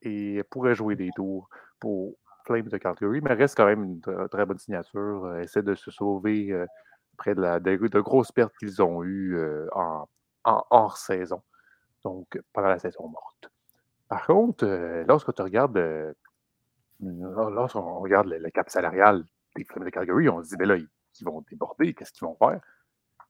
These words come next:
Eh bien, ils ont annoncé, eh bien, on commence à voir, là, puis, euh, Twitter commence à apparaître et dire, « Il pourrait avoir un échange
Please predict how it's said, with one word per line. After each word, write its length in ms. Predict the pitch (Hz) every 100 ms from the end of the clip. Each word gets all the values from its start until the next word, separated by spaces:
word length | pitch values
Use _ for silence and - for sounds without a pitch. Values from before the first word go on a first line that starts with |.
| -
Eh 200 | - 202
bien, 160 | 190
ils 280 | 233 254 147
ont 120 | 143
annoncé, 480 | 151 131 120 - - 131
eh 60 |
bien, 160 | 127 214
on 160 | 151
commence 320 | 113 113 160 -
à 80 |
voir, 400 | 135 127 120 98 202 - _ _ _
là, 220 | 117 139 117
puis, 140 | 104
euh, 100 | 98 - 110 _ - - _
Twitter 380 | - - 120 160 185 127
commence 340 | 123 117 135 110
à 80 |
apparaître 580 | 101 104 110 147 170 - - - -
et 80 | 107
dire, « 320 | 117 160 156 -
Il 80 | 117
pourrait 340 | - 123 151
avoir 300 | 143 117 135
un 140 | 107 98
échange 680 | 92 117 139 165 143 -